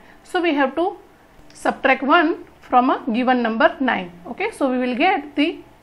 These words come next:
answer eight. So eight is the predecessor of a given number nine. Okay, same way, suppose if we want to find out the successor of,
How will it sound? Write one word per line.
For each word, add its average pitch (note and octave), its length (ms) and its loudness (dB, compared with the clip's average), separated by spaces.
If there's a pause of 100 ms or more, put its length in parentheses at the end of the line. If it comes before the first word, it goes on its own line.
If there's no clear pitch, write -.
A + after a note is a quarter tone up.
(300)
answer B3+ 380 2
eight. A3+ 360 -4
So B3 300 -2
eight D#4+ 240 0
is C#4+ 140 2
the B3 80 -2
predecessor D#4+ 640 0
of A#3 180 2
a D4+ 160 2 (380)
given A#3 360 0
number G#3+ 380 0 (600)
nine. G#3+ 460 -2 (100)
Okay, E4 380 -2 (180)
same F#4 340 0
way, D4 260 0 (420)
suppose E4+ 420 -2
if D4+ 140 -4
we D#4 60 0
want B3+ 260 2
to C4+ 40 -4
find C4 320 0
out F4 260 4
the D#4 140 2
successor D#4 460 -2
of, D4+ 260 2